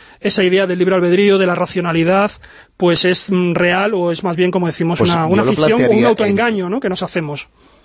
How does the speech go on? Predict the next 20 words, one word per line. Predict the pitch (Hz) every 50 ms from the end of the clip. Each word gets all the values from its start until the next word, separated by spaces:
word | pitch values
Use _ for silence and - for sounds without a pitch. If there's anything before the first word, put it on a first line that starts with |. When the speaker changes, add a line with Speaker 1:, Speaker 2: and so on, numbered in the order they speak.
| _ -
Speaker 2:
Lo | 117 117 95 -
plantearía | 113 107 104 95 104 98 95 104 117
en | 139 147
otros | 123 95 85 82 -
términos, | 120 123 143 147 120 90 82 85 80 90
y | 92
es | 87 -
en | 110 101 104
el | 95 85
de | 92
conciencia-cerebro. | 87 - 85 82 - - 104 107 - 151 147 - - 85 82 120 127 87 67 - - _ _ _ _ _ -
Es | 92 92
decir, | 98 - - 87 - - _ _ - - - - - - - - _
eh, | 85 87 85 76 69 58 50 50 50 50 50 - - - 50 50 - - -
una | 80 95 92 90 87
cosa | - - 113 - - 107 98
es | 104 107 107 - - 92
nuestro | 98 95 92 92 90 - - - - 95 92 90
vehículo | 85 90 90 92 90 - - - 95 95 92 92 90 90 90 90 90 90 90 87
físico, | - - - - 113 117 - - - 107 95 - 131 143 165 180 180